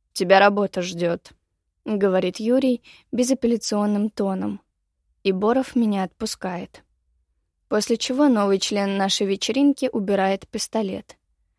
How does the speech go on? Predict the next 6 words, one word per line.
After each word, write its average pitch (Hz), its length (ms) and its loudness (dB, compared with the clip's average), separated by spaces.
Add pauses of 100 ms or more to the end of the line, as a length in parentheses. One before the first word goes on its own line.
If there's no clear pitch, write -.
(300)
Водитель 254 560 4
мог 254 220 4
и 269 40 4
не 262 120 6
знать 262 420 4
Юрия, 220 460 0